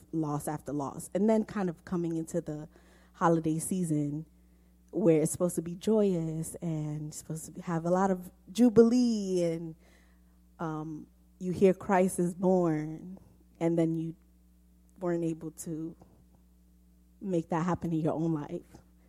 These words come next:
It's a little disorienting. So, um, I say that to, as a precursor to what we're about to talk about, but just how I've been doing since then, we're gonna talk about that.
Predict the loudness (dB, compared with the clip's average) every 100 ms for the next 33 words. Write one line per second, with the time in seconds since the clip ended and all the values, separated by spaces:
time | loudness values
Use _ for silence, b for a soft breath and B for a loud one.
0 | b b b b b b b b b b
1 | b _ _ _ -16 2 6 6 4 2
2 | 2 2 2 0 -8 -10 -12 -12 -8 -6
3 | -6 -10 -18 B B B B 4 6 4
4 | 0 -8 -12 -20 -20 _ _ _ _ _
5 | _ _ -20 B B B B _ 0 2
6 | 4 4 2 4 2 2 -2 _ _ -8
7 | -2 -2 4 2 2 -4 -4 -4 -4 -2
8 | -2 -2 -2 -2 -4 -6 -6 -4 -6 -4
9 | -6 -6 -6 0 0 0 -6 b b -4
10 | -2 0 0 0 0 2 4 4 4 4
11 | 0 -2 -4 -4 -6 -6 -4 -4 -4 -6
12 | -6 -4 -4 -8 _ _ _ _ _ _
13 | -14 -12 -14 -14 -16 -18